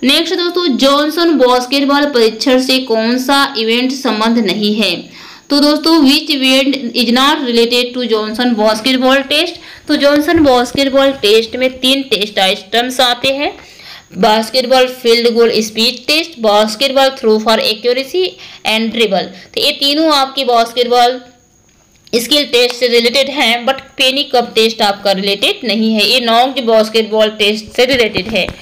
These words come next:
जैसा कि basketball skill test के अंतर्गत चार test items आते हैं, जैसे कि, अ, जेकेएसएच, इसका trick मैंने बनाया हुआ है, जेकेएसएच चौंतीस सैंतालीस पचपन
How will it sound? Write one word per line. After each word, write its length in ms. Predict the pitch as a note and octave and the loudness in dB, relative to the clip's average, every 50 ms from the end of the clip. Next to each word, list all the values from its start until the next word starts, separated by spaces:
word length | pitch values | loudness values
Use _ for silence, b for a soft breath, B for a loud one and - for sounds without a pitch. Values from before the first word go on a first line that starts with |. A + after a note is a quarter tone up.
| B B B B B B B B | B B B B B B B B
जैसा 240 | B3 C4 C4 F4 F4+ | 0 2 2 2 -2
कि 380 | F4+ F4+ E4 E4+ G#4+ G#4 - _ - - | -2 -4 -10 -10 -10 -12 -14 _ -18 -6
basketball 760 | A3 B3+ B3+ B3+ C4+ C4 - E4 E4 C4+ D#4 D4+ D4+ D#4+ D#4+ B B B B B B B C4+ | 0 2 4 4 4 2 0 -2 0 2 4 4 4 2 0 B B B B B B B -6
skill 300 | - - - D4 D#4 D4 | -6 -4 0 0 0 0
test 400 | - - C4+ B3 C4 B3+ - - | 0 0 2 2 2 2 0 -2
के 60 | C4+ | -2
अंतर्गत 500 | B3+ A#3+ A#3+ A#3+ A3+ A3+ A#3+ A#3 - - - | -2 0 0 0 0 0 -2 -4 -4 -4 0
चार 260 | C#4 A#3+ A#3+ B3+ C#4 | 2 4 4 4 2
test 320 | C#4 - C4 B3+ B3+ B3+ | 0 0 0 0 0 0
items 520 | - - G#3+ A3+ A3 A#3 A#3 A#3+ B3+ - B3 | 0 0 0 0 0 0 -2 -2 -2 0 0
आते 240 | G#3+ G#3 G#3 - A3+ | 0 0 0 -2 -4
हैं, 440 | A3 B3 A#3 D4 F#4 - - B B B B B B A#3+ | -4 -2 -4 -4 -4 -6 -14 B B B B B B 0
जैसे 260 | A#3+ A#3+ A#3+ B3+ B3 | 0 2 2 0 -2
कि, 200 | B3 B3+ C4+ D4+ | -2 -4 -10 -10
अ, 720 | C#4+ - - _ _ _ _ - - G#3+ A3 A3 A3 A3 G#3+ F#3+ - - - A3 | -10 -12 -20 _ _ _ _ -4 0 2 4 4 4 2 0 -2 -8 -12 -10 -10
जेकेएसएच, 1200 | G#3+ - - C#4 C#4 D4 D#4 D4 - - C4+ C4+ C4+ - - A#3+ A#3+ A3+ A3+ - B3 A3+ A#3 A3+ | -6 -2 0 2 2 2 0 -2 -2 -2 0 0 0 0 0 -2 -2 -2 -2 -2 -4 -4 -2 -4
इसका 220 | A3 A3 - B3+ C4 | -6 -4 -2 -2 -2
trick 320 | C4 B3+ A#3+ C4+ C4 C4 | -2 -2 -6 -6 -4 -2
मैंने 200 | B3+ B3+ A#3+ A#3+ | -2 -2 -2 0
बनाया 300 | A#3 A3 A3 G#3+ G#3+ A3 | 0 0 2 2 2 2
हुआ 200 | A3+ A3 A3+ A3 | 2 2 2 2
है, 260 | A#3 C4+ - - A3 | 2 2 0 -2 -2
जेकेएसएच 1160 | A3+ A#3 A#3+ B3+ B3 - C#4 C#4+ C4 - - G#3 G3+ G#3 G#3+ - - C4 F#4+ - - - - - | 0 2 2 2 0 -2 -2 0 0 0 0 0 0 0 0 0 -2 -2 -2 -2 -6 -10 -2 0
चौंतीस 580 | B3 A3+ G#3+ A3 A3 G#3+ A#3 C#4+ D#4+ - - | 2 2 2 0 0 -2 -2 -4 -4 -4 -2
सैंतालीस 680 | - C4+ A#3+ A3+ A#3 G#3 G3+ G#3 G#3 A3 A3+ - - - - | 0 0 0 2 2 0 2 2 0 0 -2 -4 -8 -2 0
पचपन 600 | A#3 G#3 G3+ - - - - A3+ A#3 C#4 F#4 | 0 0 0 -2 -8 -6 -2 0 0 0 -2